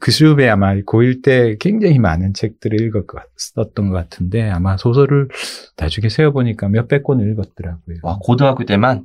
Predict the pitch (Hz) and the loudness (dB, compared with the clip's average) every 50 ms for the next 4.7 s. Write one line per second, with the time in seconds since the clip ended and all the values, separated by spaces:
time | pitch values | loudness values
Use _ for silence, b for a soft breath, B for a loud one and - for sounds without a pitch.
0 | - 101 92 90 85 80 80 82 85 85 85 82 - 113 123 123 131 139 139 - | -4 -4 -2 -2 -2 -2 -2 -4 -4 -6 -8 -8 -2 0 0 2 4 2 2 2
1 | 92 92 92 101 92 90 92 90 92 104 107 107 98 98 - - 95 87 82 85 | 0 0 0 0 0 0 0 0 -2 -2 -2 -2 -2 -4 -2 -4 -4 -4 -6 -8
2 | - 90 90 - - 104 92 - 104 104 120 117 104 95 98 - _ _ - 104 | -10 -12 -14 -10 -8 -10 -4 -2 0 2 2 2 2 0 -4 -8 _ _ -2 0
3 | 95 98 98 - - 95 90 85 82 82 82 80 80 - _ _ _ _ 85 85 | 0 0 -2 -2 -4 -4 -4 -4 -6 -6 -8 -10 -12 -16 _ _ _ _ -8 -6
4 | 90 90 87 87 87 82 - - - 82 85 92 95 | -6 -6 -6 -8 -10 -10 -14 -14 -14 -12 -10 -10 -12